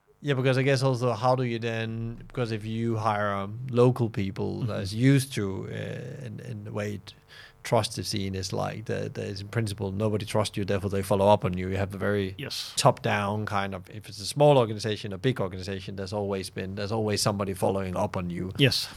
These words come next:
Speaker 1: That's typical, the very hierarchical kind of feature of a, you know, British management
Speaker 2: Yeah.
Speaker 1: culture, and I think in general w-, Western management culture. I th-, I've also seen this in Denmark, by the way.
Speaker 2: Mm-hmm.
Speaker 1: It is often very unhealthy cultures.
Speaker 2: Mm-hmm. I can really feel that.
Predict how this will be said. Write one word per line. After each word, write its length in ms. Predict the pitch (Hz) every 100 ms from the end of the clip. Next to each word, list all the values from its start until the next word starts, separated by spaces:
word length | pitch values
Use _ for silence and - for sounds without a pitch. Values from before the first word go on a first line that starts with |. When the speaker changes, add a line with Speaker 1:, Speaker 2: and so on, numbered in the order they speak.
| -
Speaker 1:
That's 200 | 95 95
typical, 420 | - 127 110 107
the 160 | 92 90
very 320 | 95 98 98
hierarchical 1000 | 92 - 98 98 104 - - 110 92 87 90 - - -
kind 260 | - 104 98
of 140 | 98
feature 640 | - - - 131 135 113 95
of 320 | 98 98 92
a, 200 | 98 - - -
you 100 | 127
know, 220 | 95 82 - -
British 280 | 104 87 117
management 540 | 131 135 - 87 117 -
Speaker 2:
Yeah. 80 | 135
Speaker 1:
culture, 260 | - - 92
and 120 | 90
I 40 |
think 240 | 95 92 95
in 160 | 98
general 400 | 92 90 90 87
w-, 220 | 85 95 117
Western 460 | 110 - - 90 90 - - - -
management 480 | 113 92 95 - 95
culture. 240 | 98 95
I 40 | 95
th-, 160 | 104 -
I've 80 | 101
also 200 | 104 101
seen 240 | 101 110 101
this 160 | 95 95
in 60 |
Denmark, 460 | 87 113 104 104 110
by 120 | 107
the 60 | 139
way. 120 | 104
Speaker 2:
Mm-hmm. 100 | 101
Speaker 1:
It 80 | 101
is 60 | 104
often 400 | 120 - 92 90
very 180 | 98 92
unhealthy 480 | 101 101 95 -
cultures. 520 | 110 101 - 98 107 -
Speaker 2:
Mm-hmm. 200 | 107 101 - - -
I 60 | 120
can 160 | 143 151
really 200 | 202 180
feel 220 | 156 135
that. 180 | 117